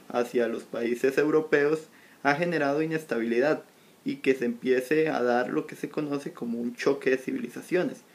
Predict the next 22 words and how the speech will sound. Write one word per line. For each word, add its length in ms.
cuando 340
las 140
personas 560
de 100
otros 280
países 520
intentan 760
imponer 680
una 180
ideología 800
y 60
no 160
se 100
adaptan 580
al 340
sistema 680
del 180
país 460
al 160
que 80
están 320
llegando 440